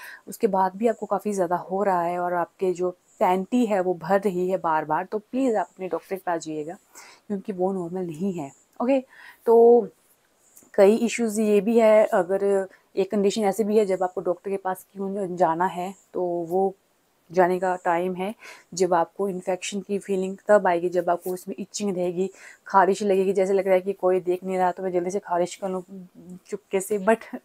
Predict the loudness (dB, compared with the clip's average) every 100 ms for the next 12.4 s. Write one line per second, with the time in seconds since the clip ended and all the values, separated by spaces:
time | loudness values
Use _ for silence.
0 | -6 -6 -4 -8 -8 -6 -6 -4 -4 -2
1 | -4 -2 -2 -2 -4 -4 -4 -6 -16 -20
2 | -18 -6 6 6 6 2 0 0 2 2
3 | 0 -2 -4 _ -12 -12 _ 0 2 2
4 | 0 -2 -4 -6 -6 -4 -4 -4 -6 -20
5 | -20 _ -8 0 0 0 2 4 4 0
6 | -8 _ _ _ _ _ -4 -2 0 2
7 | 0 4 4 4 0 0 2 4 4 2
8 | 2 2 0 -2 -2 -4 -4 -4 0 0
9 | -2 -8 -14 -14 -6 -4 -4 -4 -4 -4
10 | -8 -6 -4 -4 -6 -6 -2 0 0 -2
11 | -2 -2 -4 -4 -6 -12 -12 -8 -8 -8
12 | -12 -8 -8